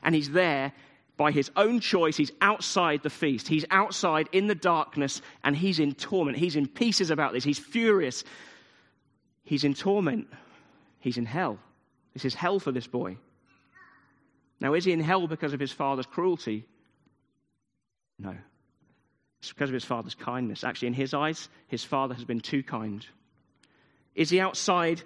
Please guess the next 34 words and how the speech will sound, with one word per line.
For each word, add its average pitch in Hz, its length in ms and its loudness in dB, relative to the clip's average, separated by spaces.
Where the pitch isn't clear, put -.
because 156 280 0
he's 147 100 0
too 165 220 0
bad 156 320 0
for 151 100 -4
heaven? 139 380 -2
No, 151 100 0
it's 139 100 -4
because 156 260 -6
he 180 60 0
thinks 139 220 -6
he's 135 100 -4
too - 200 -6
good 131 200 -4
for - 120 -14
heaven. 113 340 -12
Too 147 160 2
good 160 360 2
to 156 120 -2
receive 143 340 0
mercy. 147 400 2
He 156 140 2
thinks 180 280 -2
his 160 140 -4
father 143 380 0
owes 143 280 0
him, 117 340 -2
and 127 140 -6
he - 80 -4
stands 120 640 -4
against 120 500 -4
the 123 140 -6
infinite 156 480 -2
love 123 360 -2